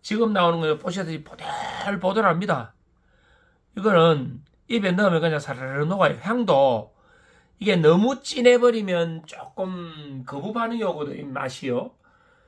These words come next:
그리고 또 너무 처음 바로 나온 건 또 향이 거의 없어요. 그래서 요때 사월에 수확하는 제피잎을 최고로 치줍니다. 그래서 이게,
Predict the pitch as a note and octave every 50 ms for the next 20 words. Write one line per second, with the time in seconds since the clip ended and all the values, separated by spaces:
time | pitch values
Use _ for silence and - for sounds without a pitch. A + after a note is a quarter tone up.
0 | _ _ _ _ _ _ _ _ - A3+ A3+ F#3+ - G#3 F#3+ F3+ F3 F3 E3+ _
1 | _ _ _ _ _ _ _ _ _ _ - D#3 E3+ F#3 G#3 A#3+ B3 B3 B3 A#3+
2 | A#3 A#3 A3 G#3+ G#3 A3 G#3+ - - - B3 B3 B3 A#3+ A3+ - - - - F#3
3 | G#3+ A#3 A#3 A3+ A3+ A3 G#3+ G#3+ G3+ - - E3 D#3 B2+ - A#3+ A#3+ G#3+ F3 C#3+
4 | C#3 - E3+ C#3 B2+ A#2+ A#2+ - - - C#3 A#2+ G#2+ G2+ G2 - _ _ _ _
5 | _ _ _ _ _ _ _ - - E3+ E3 E3+ G3+ A3 A#3 A#3 A3 - - _
6 | - A#3+ F3+ B2+ G#2 - - - - - D3+ E3 F3+ G#3+ A3+ A#3 A3+ A3 - A#3
7 | G#3+ G3 F3 F3 E3+ E3 D#3 B2+ - - - B2+ - F3 E3+ E3 - - F3+ F3
8 | F3 F3+ - - _ _ _ _ _ - - - - D#3+ D#3 E3+ F#3 F#3 F#3 F3+
9 | F3+ F3+ F3 F3 F3 - - C3 C3 C3 B2+ B2 A#2+ B2 A2 F#2+ - _ _ _
10 | _ _ - _ _ - F3 E3+ E3+ F3 G3 G3+ G3 F#3+ F#3 F3 E3+ E3+ G3+ -